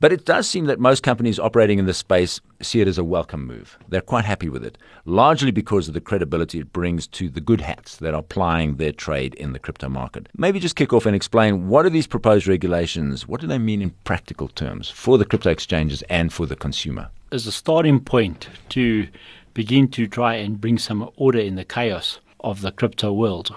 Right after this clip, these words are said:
Speaker 2: we want to get the intermediaries, the wallet providers, the exchange providers, et cetera, and the advisors to be registered with us. Because at the moment, anybody can theoretically open up a crypto business and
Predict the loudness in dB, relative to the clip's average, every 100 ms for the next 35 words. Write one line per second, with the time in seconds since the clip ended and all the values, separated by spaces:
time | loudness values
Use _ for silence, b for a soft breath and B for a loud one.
0 | -8 0 2 4 2 2 -2 0 -4 -4
1 | -10 -2 -2 4 6 6 6 -4 -6 -8
2 | -2 0 0 -2 -2 -2 -2 -6 -8 -10
3 | -6 -4 -2 -2 -4 -12 B B B B
4 | -4 0 0 0 -2 -4 -4 -2 -2 -2
5 | -4 -4 B B B _ -4 -4 -2 2
6 | 4 2 -4 -12 -14 _ _ _ -8 -2
7 | 0 2 0 -2 -4 -8 -6 -6 -8 -8
8 | -6 -4 0 4 4 2 2 2 4 2
9 | 0 -2 -2 0 -4 b b b b _
10 | -4 0 0 -2 -4 -8 -4 -4 -4 -8
11 | -8 -4 -2 -2 -4 -6 -6 -10 -14 -6
12 | -4 -2 -4 -4 -4 -4 -6 -6 -6